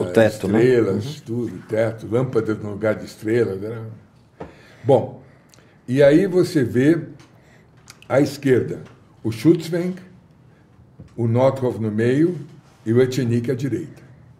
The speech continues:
Speaker 2: Nesse momento, eles transaram, então, a vinda dos Fuscas para o Brasil, para serem
Speaker 1: Uhum.
Speaker 2: vendidos, prontos, e também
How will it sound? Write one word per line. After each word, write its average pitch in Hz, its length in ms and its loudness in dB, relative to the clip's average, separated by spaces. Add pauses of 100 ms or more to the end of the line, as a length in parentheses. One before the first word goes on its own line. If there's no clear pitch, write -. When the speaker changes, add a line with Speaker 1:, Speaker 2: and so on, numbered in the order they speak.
(840)
Speaker 2:
Nesse 135 560 0
momento, 135 560 0
eles 139 280 -4
transaram, 120 720 -2
então, 113 560 -2 (600)
a 110 440 0
vinda 110 520 -4
dos 107 280 -10
Fuscas 117 500 -6
para 110 240 0
o - 20 0
Brasil, 98 600 -2
para 110 120 -6
serem 104 280 -6
Speaker 1:
Uhum. 95 60 -10
Speaker 2:
vendidos, 156 580 -6
prontos, 143 520 -6 (320)
e 127 80 -2
também 123 600 -2